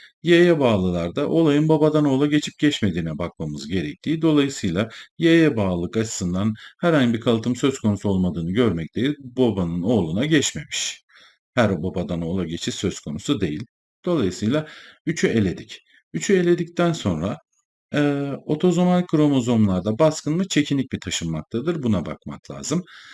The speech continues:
Buradaki önemli nokta, e, bireylerin çaprazlamasında baskın çekiniklik durumunda örneğin çekinik gen için küçük a küçük a'yı yerleştirirsem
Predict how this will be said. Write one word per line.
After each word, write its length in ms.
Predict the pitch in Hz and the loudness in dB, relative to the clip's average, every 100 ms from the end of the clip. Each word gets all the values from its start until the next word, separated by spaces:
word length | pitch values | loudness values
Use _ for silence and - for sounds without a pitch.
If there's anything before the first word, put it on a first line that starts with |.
| - _ - | -20 _ -4
Buradaki 320 | 180 180 180 | 0 0 2
önemli 380 | 180 185 185 170 | 2 4 4 4
nokta, 440 | 143 - 135 160 _ - 143 | 0 -2 -4 -4 _ -16 -10
e, 40 | 143 139 139 139 131 | -8 -6 -6 -6 -8
bireylerin 540 | 135 156 160 151 151 | 0 4 4 4 0
çaprazlamasında 1080 | 151 139 143 139 123 131 117 - 92 82 147 - - - _ | -2 -2 0 0 2 0 0 -2 -4 -2 -4 -8 -20 -20 _
baskın 380 | 147 147 - 147 | -2 -2 -2 -4
çekiniklik 580 | 143 131 139 135 135 - | -4 -4 -4 -4 -8 -4
durumunda 480 | 113 95 87 80 78 - - | -2 0 -2 -4 -8 -16 -8
örneğin 540 | - 160 160 110 123 147 | 0 2 4 4 2 0
çekinik 460 | - 143 156 151 | -2 0 0 -2
gen 160 | - 101 | 0 0
için 300 | 87 - 82 | 0 -4 -8
küçük 340 | - 147 147 147 | -8 -8 -4 -2
a 160 | 135 | -4
küçük 280 | 135 - - | -4 -10 -2
a'yı 220 | 120 127 | 0 0
yerleştirirsem 880 | 123 101 92 82 - 82 73 - | 2 0 0 -4 -8 -8 -8 -8